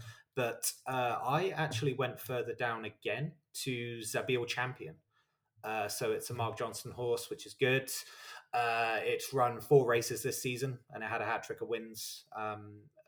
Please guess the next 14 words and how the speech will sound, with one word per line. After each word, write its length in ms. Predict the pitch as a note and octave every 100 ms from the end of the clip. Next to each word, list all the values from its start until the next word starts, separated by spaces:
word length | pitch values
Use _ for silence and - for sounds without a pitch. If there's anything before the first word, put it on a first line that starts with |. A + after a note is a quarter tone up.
| - - - _ _ _ _ _
but 200 | G#2+ -
before 300 | A2 A#2+ G#2+
that, 260 | G#2+ G2 -
kind 140 | G#2+
of 60 | -
came 200 | G#2+ G2+
second, 380 | A2 - A2+
so 160 | G2 G#2
still 420 | - A#2 G#2 G2 -
really 180 | A2+ G#2+
respectable 600 | G#2+ - G2+ - - G#2
last 280 | A2 G#2
four 180 | - G#2+
runs. 460 | A2+ A#2+ B2 B2